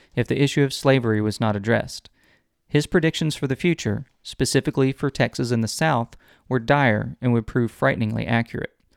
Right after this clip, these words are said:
He said, "What fields of blood,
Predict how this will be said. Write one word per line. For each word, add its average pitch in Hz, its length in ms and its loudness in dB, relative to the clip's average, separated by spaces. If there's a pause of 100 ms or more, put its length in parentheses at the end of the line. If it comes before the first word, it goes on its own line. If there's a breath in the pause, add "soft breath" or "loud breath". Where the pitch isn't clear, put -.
(720)
He 135 120 -6
said, 113 460 0 (720 soft breath)
"What 147 340 0
fields 160 320 0
of 156 100 -4
blood, 110 440 2